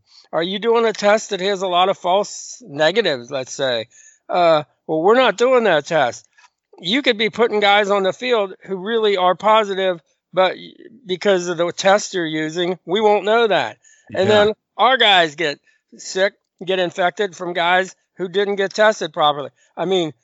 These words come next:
Speaker 1: really, it's gonna be kind of a leap of faith, uh, if you go out and,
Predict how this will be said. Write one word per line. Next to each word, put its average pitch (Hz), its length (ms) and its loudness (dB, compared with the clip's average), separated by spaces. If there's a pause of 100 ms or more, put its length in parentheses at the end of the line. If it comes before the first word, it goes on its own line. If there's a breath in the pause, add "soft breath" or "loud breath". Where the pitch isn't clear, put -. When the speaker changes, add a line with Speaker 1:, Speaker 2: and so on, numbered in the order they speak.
(240)
Speaker 1:
really, 190 400 0
it's 254 280 0
gonna 277 240 0
be 233 160 -6
kind 196 280 0
of 294 80 0
a 208 60 -2
leap 175 320 -6
of 147 140 -6
faith, 220 640 -4
uh, 156 360 -2
if 175 220 -10
you 165 120 -6
go 160 120 0
out 156 240 4
and, 135 160 -10